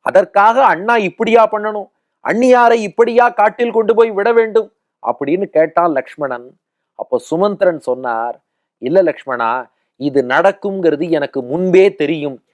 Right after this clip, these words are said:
ஏன்னா இந்த ரகசியத்தை துர்வாச முனிவர் தசரதனுக்கு சொல்லி இருக்கிறார்."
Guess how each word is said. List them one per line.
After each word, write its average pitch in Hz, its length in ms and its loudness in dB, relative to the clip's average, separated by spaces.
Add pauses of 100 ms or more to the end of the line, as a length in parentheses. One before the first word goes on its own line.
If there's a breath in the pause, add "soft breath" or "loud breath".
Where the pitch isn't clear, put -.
(180)
ஏன்னா 151 200 0
இந்த 151 240 0
ரகசியத்தை 127 720 0 (600)
துர்வாச 226 580 2
முனிவர் 156 540 2 (320)
தசரதனுக்கு 208 880 2
சொல்லி 196 340 0
இருக்கிறார்." 151 640 0